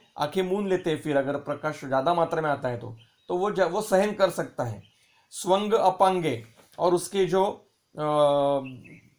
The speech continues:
नेत्र के अंग प्रत्यंग है, वर्तम, पक्ष्म, अपांग, ये सुंदर हो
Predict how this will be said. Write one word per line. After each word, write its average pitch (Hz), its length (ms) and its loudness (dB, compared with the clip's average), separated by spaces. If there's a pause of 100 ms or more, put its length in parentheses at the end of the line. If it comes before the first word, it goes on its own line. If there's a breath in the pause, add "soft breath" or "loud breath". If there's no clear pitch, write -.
(360)
नेत्र 156 520 -2
के 196 180 -2
अंग 175 240 0
प्रत्यंग 214 520 0
है, 185 180 6
वर्तम, 165 440 2
पक्ष्म, 170 400 -4
अपांग, 160 800 2 (340 soft breath)
ये 196 120 -2
सुंदर 202 420 -2
हो 226 360 4